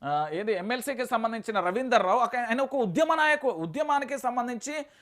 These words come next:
మొదటి నుండి ఆది నుండి తన గొంతుకై నిలబడ్డోడు వరంగల్ గడ్డ మీద.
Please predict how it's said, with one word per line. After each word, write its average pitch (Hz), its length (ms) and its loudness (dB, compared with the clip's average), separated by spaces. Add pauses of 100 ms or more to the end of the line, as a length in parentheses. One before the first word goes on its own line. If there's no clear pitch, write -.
(140)
మొదటి 233 460 4
నుండి 294 180 4
ఆది 247 340 8
నుండి 285 220 0
తన 254 220 2
గొంతుకై 247 500 2
నిలబడ్డోడు 269 640 4 (300)
వరంగల్ 240 400 4
గడ్డ 214 160 4
మీద. 247 220 0